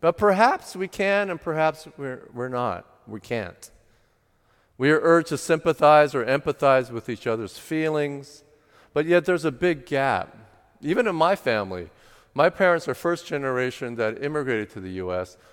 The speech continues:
and I was the first generation born in the United States. And there is a big cultural gap between my parents and I in terms of what it is to be Korean, what it is to be American. Perhaps I can understand some of their sufferings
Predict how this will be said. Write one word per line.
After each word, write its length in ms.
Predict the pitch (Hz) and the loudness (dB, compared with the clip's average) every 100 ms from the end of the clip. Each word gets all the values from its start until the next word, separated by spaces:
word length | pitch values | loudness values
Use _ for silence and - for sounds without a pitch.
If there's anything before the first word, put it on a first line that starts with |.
| _ | _
and 120 | 117 | -2
I 140 | 123 147 | 2 4
was 220 | 143 131 | 2 -2
the 80 | 131 | -4
first 320 | - 151 - | -2 -2 -4
generation 460 | 139 127 117 123 101 | -4 -4 -6 -8 -8
born 360 | 127 143 147 | -4 -4 -4
in 100 | 120 | -6
the 60 | 95 | -8
United 400 | 85 87 85 80 | -8 -10 -12 -16
States. 640 | - 85 87 - - - _ _ _ _ _ _ _ | -18 -16 -16 -18 -20 -20 _ _ _ _ _ _ _
And 160 | 127 139 | -4 0
there 160 | 190 | 0
is 120 | 190 156 | 2 0
a 60 | |
big 460 | 120 123 151 160 143 | 0 2 2 2 -2
cultural 500 | - 139 - 151 123 | -6 -6 -6 -6 -4
gap 320 | 123 127 131 | -2 -2 -2
between 320 | - - 113 | -10 -12 -8
my 100 | 104 | -8
parents 440 | - 120 139 139 98 | -8 -12 -12 -16 -16
and 120 | 82 | -14
I 220 | 82 87 _ _ - | -14 -16 _ _ -14
in 120 | 113 | -8
terms 260 | 143 117 | -6 -6
of 80 | 117 | -2
what 140 | 123 127 | 0 0
it 120 | 120 | 0
is 220 | 120 - - - - | -2 -6 -18 -20 -12
to 100 | 110 | -8
be 120 | 107 | -8
Korean, 500 | - - 104 101 92 | -8 -6 -4 -4 -4
what 140 | 98 113 | -4 -2
it 40 | |
is 160 | 120 - | -4 -6
to 120 | 107 | -8
be 140 | 107 | -6
American. 640 | 98 95 98 101 101 - 85 - _ _ _ _ _ _ _ _ _ _ - _ - | -6 -4 -2 -2 -6 -16 -20 -20 _ _ _ _ _ _ _ _ _ _ -20 _ -4
Perhaps 380 | 156 165 175 165 | 6 6 6 2
I 60 | |
can 180 | 156 143 | 0 -2
understand 420 | 139 147 147 127 | -2 -2 -2 -2
some 300 | - 156 175 | -2 -2 0
of 80 | 170 | 0
their 140 | 120 | -2
sufferings 600 | 98 - 95 - 95 95 | -4 -4 -4 -4 -12 -12